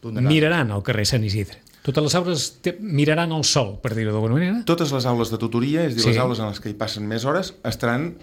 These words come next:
Speaker 3: a sud,
Speaker 2: A
Speaker 3: estaran,
Speaker 2: sud.
Speaker 3: estaran cap a, cap al... Sí,
Speaker 2: És a
Speaker 3: ja.
Speaker 2: dir, aquelles aules de la via del tren.
Speaker 3: Aquelles aules, per fi, les, les, les minim-, el soroll de l'aula del, del, del tren el minimitzem. Allà que hi aniran? Doncs aquests espais que no hi passem tanta estona,
Speaker 2: Sí.
Speaker 3: com tallers, com laboratoris, com àgores,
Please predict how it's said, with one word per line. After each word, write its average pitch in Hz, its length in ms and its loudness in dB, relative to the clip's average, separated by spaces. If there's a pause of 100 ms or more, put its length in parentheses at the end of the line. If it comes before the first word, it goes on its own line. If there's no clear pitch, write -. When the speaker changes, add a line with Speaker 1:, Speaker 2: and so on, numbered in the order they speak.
Speaker 3:
a 107 160 0
sud, 110 420 -12
Speaker 2:
A 127 40 -14
Speaker 3:
estaran, 98 220 -4
Speaker 2:
sud. 135 200 4
Speaker 3:
estaran 92 280 -6
cap 95 220 -4
a, 92 160 -2
cap 87 160 -4
al... 95 160 -2
Sí, 92 160 -6
Speaker 2:
És 120 140 2
a - 20 4
Speaker 3:
ja. 165 60 4
Speaker 2:
dir, 160 160 2
aquelles 156 340 0
aules 151 340 2
de 151 80 4
la 151 80 2
via 151 160 2
del 139 200 2
tren. 147 400 2 (340)
Speaker 3:
Aquelles 135 340 0
aules, 156 400 2 (340)
per 127 220 2
fi, 151 140 -2 (320)
les, 123 260 2
les, 120 460 0 (120)
les 127 200 2
minim-, 143 320 4
el 139 120 4
soroll 156 380 0
de 143 80 2
l'aula 131 320 2
del, 120 300 -4
del, 110 200 0
del 110 200 -2
tren 151 280 0 (320)
el 117 140 -2
minimitzem. 107 500 4 (120)
Allà 123 200 -4
que 135 120 -6
hi 127 40 0
aniran? 110 380 -4 (300)
Doncs 101 140 -8
aquests 110 180 -6
espais 110 320 -4
que - 80 -12
no 98 60 -8
hi 92 40 -10
passem 95 240 -8
tanta 95 220 -8
estona, 127 320 0
Speaker 2:
Sí. 110 140 4
Speaker 3:
com 104 180 0
tallers, 110 500 0
com 95 280 -4
laboratoris, 104 760 -2
com 95 260 -4
àgores, 110 540 -2